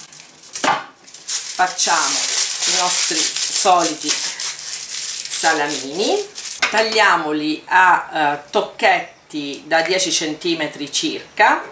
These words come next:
e cominciamo proprio a delineare quelle che saranno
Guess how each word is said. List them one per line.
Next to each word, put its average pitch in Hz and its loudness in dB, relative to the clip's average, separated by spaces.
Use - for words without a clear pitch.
e 170 2
cominciamo 277 2
proprio 185 0
a 156 4
delineare 196 0
quelle 165 0
che 285 -2
saranno 160 -2